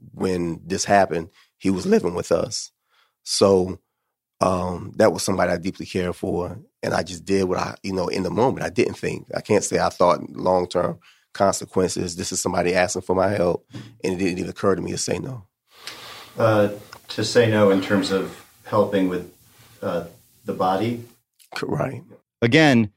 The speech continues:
Speaker 2: Daniel has always admitted to helping his friend with disposing the body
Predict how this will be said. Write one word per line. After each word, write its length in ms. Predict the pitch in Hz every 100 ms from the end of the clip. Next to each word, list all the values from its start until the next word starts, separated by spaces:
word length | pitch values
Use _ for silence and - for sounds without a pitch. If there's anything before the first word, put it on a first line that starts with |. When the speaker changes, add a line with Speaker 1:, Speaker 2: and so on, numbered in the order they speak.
| _ -
Speaker 2:
Daniel 380 | 95 131 156 180
has 160 | 160 113
always 380 | - 131 151 147
admitted 460 | 135 120 98 95
to 220 | - 110 104
helping 340 | 113 120 143
his 140 | 139 123
friend 420 | - 104 90 87
with 220 | 92 87
disposing 580 | 107 - - 120 120 123
the 80 | 117
body 480 | 92 87 80 85